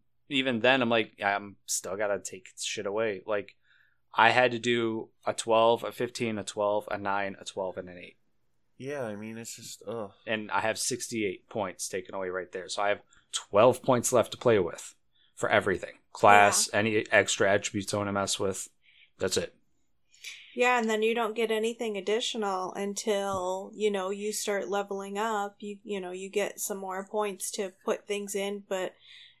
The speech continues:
Speaker 3: you know,
Speaker 1: Yeah.
Speaker 3: now you're putting it into special skills and whatnot rather than, you know,
Speaker 1: Yep.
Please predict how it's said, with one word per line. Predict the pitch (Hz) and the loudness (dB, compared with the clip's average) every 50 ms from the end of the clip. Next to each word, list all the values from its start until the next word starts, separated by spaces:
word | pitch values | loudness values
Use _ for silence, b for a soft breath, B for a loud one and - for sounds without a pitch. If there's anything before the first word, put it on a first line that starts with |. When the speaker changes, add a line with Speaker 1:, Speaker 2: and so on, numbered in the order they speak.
| b _ _ _ | b _ _ _
Speaker 3:
you | 220 233 226 | -4 -2 0
know, | 202 190 | 0 0
Speaker 1:
Yeah. | 190 190 | 0 0
Speaker 3:
now | 196 196 196 | 0 2 2
you're | 208 226 226 220 | 4 6 6 4
putting | 233 - 233 226 262 262 233 | 4 2 2 2 2 2 0
it | 214 202 190 | 0 0 0
into | 196 196 196 202 - 214 190 185 | -2 -4 -4 -2 -2 -2 -2 -2
special | - - - 208 208 - 202 | -4 -4 -2 -2 -2 -2 -4
skills | 196 - - 226 214 220 240 226 202 196 196 - - - - - | -6 -4 -2 0 2 2 2 0 0 -2 -4 -6 -6 -8 -8 -8
and | - 202 196 190 190 185 185 190 | -6 -6 -6 -6 -8 -10 -12 -12
whatnot | 196 180 185 190 180 - 175 180 180 175 175 175 - - | -12 -8 -6 -4 -4 -4 -6 -8 -8 -8 -8 -8 -10 -10
rather | 190 185 180 180 180 185 185 | -10 -10 -10 -8 -8 -10 -8
than, | 185 196 185 185 180 170 175 170 175 180 180 185 196 202 _ _ _ _ _ _ _ _ _ _ _ _ _ _ | -8 -8 -8 -8 -8 -8 -8 -10 -10 -12 -12 -14 -16 -18 _ _ _ _ _ _ _ _ _ _ _ _ _ _
you | - 214 196 | -10 -8 -8
know, | 180 170 170 180 185 185 202 202 _ _ _ _ _ _ _ _ _ _ - | -8 -10 -12 -14 -14 -16 -18 -20 _ _ _ _ _ _ _ _ _ _ -4
Speaker 1:
Yep. | - 113 113 - - | 0 0 0 0 -2